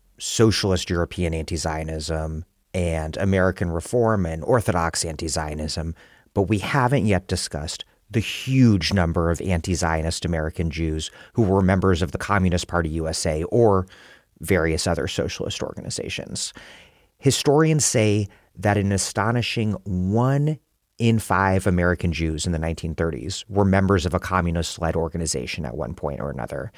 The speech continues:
And Benjamin Balthazar, who's written a really great article about this, he writes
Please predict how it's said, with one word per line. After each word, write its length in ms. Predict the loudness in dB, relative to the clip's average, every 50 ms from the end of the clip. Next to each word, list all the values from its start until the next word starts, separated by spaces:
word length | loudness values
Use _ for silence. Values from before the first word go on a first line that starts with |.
| -20 -20 -20 -20 -20 -20 -20 _ _ _ _ _ -4
And 460 | 0 2 4 4 4 4 2 0 -2 -6 _ _ _ _ _ -20 _ _ _
Benjamin 400 | 0 2 2 4 4 4 4 4
Balthazar, 800 | 2 4 2 2 2 2 0 0 0 0 0 0 -2 -2 -4 -8 _ _ _ _ _ _ -8 -2
who's 340 | 0 2 2 2 0 0
written 320 | 0 2 2 2 0 -2 -2
a 80 | -4 -2
really 220 | 0 0 0 0
great 180 | 0 0 0 0
article 300 | 0 0 -2 -4 -4 -4
about 180 | -4 -4 -4
this, 160 | -4 -4 -6 -4
he 160 | -4 -2 0
writes 480 | 2 2 2 2 0 0 -2 -4 -6